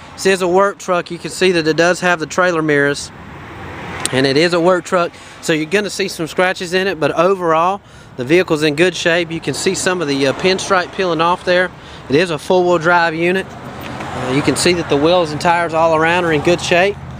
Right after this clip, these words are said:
And going around to the back of it, the, uh, there's some dents and some scratches right there in the tailgate. Uh, but overall, it's in good condition. Then going down the side of it, you can see there's one, uh, long scrape right there,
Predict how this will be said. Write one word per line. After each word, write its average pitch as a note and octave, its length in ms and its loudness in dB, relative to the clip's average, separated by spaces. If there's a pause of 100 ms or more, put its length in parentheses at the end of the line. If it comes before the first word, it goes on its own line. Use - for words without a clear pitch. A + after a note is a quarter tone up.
(340)
And C3 100 4
going E3+ 220 4
around F3 300 2
to - 100 -8
the G#3 80 -2
back E3+ 340 2
of G3 160 2
it, F3+ 80 -6
the, C3+ 100 -2
uh, C3+ 440 -2
there's C#3+ 260 2
some B2 220 -2
dents F3+ 420 2
and C3+ 100 -6
some C3 200 -6
scratches E3 500 0
right D#3+ 240 0
there E3+ 140 2
in D3 80 -2
the C3 80 -4
tailgate. F3 560 0
Uh, - 880 -8
but B2+ 180 2
overall, D3+ 640 4
it's - 160 -6
in B2+ 100 -2
good D#3 180 0
condition. E3 520 0 (600)
Then B2+ 120 2
going D#3 240 4
down D#3+ 220 4
the C3+ 60 -4
side E3+ 280 2
of D#3 140 0
it, C3 120 -12
you C#3+ 100 -8
can C3+ 160 -8
see D#3 180 -2
there's C3 240 -4
one, F3 360 0
uh, C3+ 180 -6
long D3+ 340 2
scrape E3 400 0
right D#3 240 0
there, D#3+ 280 2